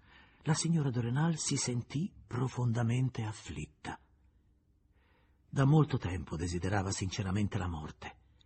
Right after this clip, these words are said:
La lettera che le era stata imposta dal suo confessore attuale e che aveva scritto al signor de la Mole aveva dato l'ultimo colpo a un essere indebolito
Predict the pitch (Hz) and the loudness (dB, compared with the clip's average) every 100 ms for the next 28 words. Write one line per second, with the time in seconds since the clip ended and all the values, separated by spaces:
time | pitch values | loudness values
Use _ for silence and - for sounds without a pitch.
0 | _ _ _ _ - - 156 147 143 - | _ _ _ _ -18 -2 0 2 0 2
1 | 107 98 92 _ _ _ - 92 85 107 | 0 0 -4 _ _ _ -10 -6 -4 -4
2 | 107 117 101 98 98 127 - 90 87 120 | -4 -4 -4 -4 0 0 0 -6 -4 -4
3 | 101 92 - 90 113 101 92 - 95 85 | -4 -6 -4 -6 -4 -6 -4 -2 0 -2
4 | 82 82 _ _ _ _ - - 101 117 | -6 -12 _ _ _ _ -8 -6 -2 0
5 | 123 - - 117 104 101 95 117 104 104 | 0 0 2 0 0 -4 -2 -2 -2 0
6 | 101 87 87 92 _ - _ _ _ _ | 0 -2 -6 -10 _ -20 _ _ _ _
7 | 139 170 160 135 120 135 170 - 156 131 | 0 2 2 0 2 4 4 4 0 0
8 | - 156 180 185 - 170 139 131 131 - | 0 4 4 2 -2 -2 0 0 0 0
9 | 131 113 110 110 117 98 107 113 | 0 2 0 2 0 0 -4 -6